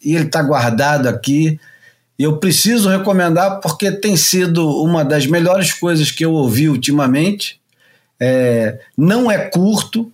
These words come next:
assim como o Boia, então vocês que gostam de escutar o Boia e, e tem tempo pra escutar podcast e tiver interesse um pouco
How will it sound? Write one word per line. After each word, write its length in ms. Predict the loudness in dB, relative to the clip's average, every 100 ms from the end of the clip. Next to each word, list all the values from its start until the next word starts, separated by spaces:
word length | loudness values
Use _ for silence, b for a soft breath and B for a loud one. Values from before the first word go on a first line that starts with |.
| -6
assim 280 | -2 -2
como 240 | 0 0 0
o 40 |
Boia, 360 | 0 2 2 0
então 260 | 0 0
vocês 320 | 0 0 0 0
que 120 | 0
gostam 300 | 0 0 -2
de 60 |
escutar 420 | -4 -4 -2 0 2
o 80 |
Boia 480 | 2 2 0 0 -4 -10 b b b b b -4
e, 480 | 0 0 0 -2 -4
e 120 | -4
tem 340 | -2 0 0 0
tempo 380 | -2 0 0 -2
pra 140 | -2
escutar 400 | -2 -4 -2 -2
podcast 720 | 0 -2 -2 -2 0 0 0 -2
e 140 | -2
tiver 340 | 0 0 2
interesse 760 | 0 0 0 0 0 0 -2 -2
um 140 | -2
pouco 400 | -2 -2 -2 -8